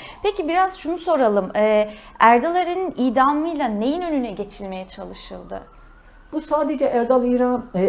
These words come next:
Speaker 2: Erdal, Erdal Eren'in idamı ile ilgili bir şey değildi. E, işte, e, Serdar Soyergin, Necdet Adalı, Erdal Eren pek çok devrimcinin idamı söz konusuydu on iki Eylül döneminde. Aslında on iki Eylül'le yapılmak istenen şey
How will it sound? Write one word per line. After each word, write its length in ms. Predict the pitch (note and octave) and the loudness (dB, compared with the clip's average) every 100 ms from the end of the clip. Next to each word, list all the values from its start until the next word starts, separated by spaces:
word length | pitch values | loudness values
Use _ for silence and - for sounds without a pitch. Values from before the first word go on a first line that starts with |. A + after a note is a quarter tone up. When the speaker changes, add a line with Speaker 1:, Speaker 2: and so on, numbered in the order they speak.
| - | 2
Speaker 2:
Erdal, 300 | G3 G3 A3 - - - - | 2 2 0 -4 -12 -6 2
Erdal 320 | F#3+ F#3 G3 | 4 6 4
Eren'in 340 | G#3 G#3 A3 - | 4 2 -2 -2
idamı 420 | F#3+ F#3+ G3 G#3 | 0 0 0 0
ile 120 | G#3 | 2
ilgili 260 | G3 G3+ F#3 | 0 0 -4
bir 60 | |
şey 260 | F#3 A3+ G#3+ | -4 -6 -2
değildi. 420 | C4 G3 C3+ C#3+ - E3+ | -2 -2 -4 -8 -8 -8
E, 280 | - D#3+ D3+ | -2 -2 -2
işte, 300 | D3+ - F#3 | -4 -4 -2
e, 460 | E3 - D#3+ D3+ C#3+ | 0 0 -4 -4 -6
Serdar 440 | - F#3 D#3+ E3+ | -2 0 0 -2
Soyergin, 600 | E3 F3+ E3 D#3+ E3+ E3 | -2 -2 0 0 -2 -4
Necdet 340 | D3+ D3+ E3 E3 | -4 -2 -4 -2
Adalı, 420 | D#3+ D#3+ E3 E3 | -4 -2 -2 -2
Erdal 340 | D#3 D3+ D#3 D3+ | -4 -4 -4 -4
Eren 300 | D#3 E3+ D#3+ - - - | -4 -6 -10 -16 -20 -8
pek 240 | D4 D4 | -6 -6
çok 240 | - - - | -6 -6 -2
devrimcinin 600 | D#3 D3+ C#3 C#3 C3 - | -2 -2 -4 -4 -4 -6
idamı 540 | D3+ D3 C#3 C3+ C3+ C3 | -6 -4 -2 -2 -4 -6
söz 300 | - D#3 C#3 | -10 -10 -10
konusuydu 580 | - C3+ - C#3+ B2 - | -10 -12 -10 -10 -10 -10
on 120 | - C#3+ | -8 -8
iki 220 | C3+ D3+ | -6 -6
Eylül 200 | C3+ B2+ | -6 -6
döneminde. 600 | C#3 C#3 C#3 C#3+ A3+ E4 - - - - | -8 -6 -8 -6 -4 -6 -10 -20 -2 4
Aslında 600 | A#3+ - F#3+ E3+ C#4 - - | 4 4 -4 0 0 -2 -4
on 120 | G#3 | -4
iki 220 | G#3+ C4 | -2 0
Eylül'le 340 | A#3+ C#4 G3+ | 2 2 2
yapılmak 500 | F3+ A3 A#3 A3 A3+ | 2 0 -2 -4 -4
istenen 420 | E3 - D#3 D3+ D3 | -8 -8 -6 -6 -8
şey 300 | - C4+ | -8 -8